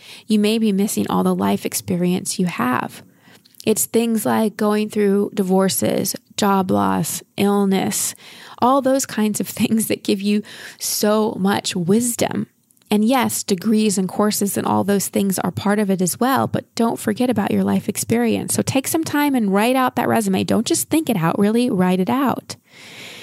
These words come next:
And reorient to a more internal direction, especially for all you, you know, junkies of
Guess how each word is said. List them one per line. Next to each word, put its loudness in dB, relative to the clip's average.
And 2
reorient 2
to 0
a 2
more 2
internal 0
direction, -2
especially 0
for -4
all 4
you, 2
you 2
know, 0
junkies 0
of 2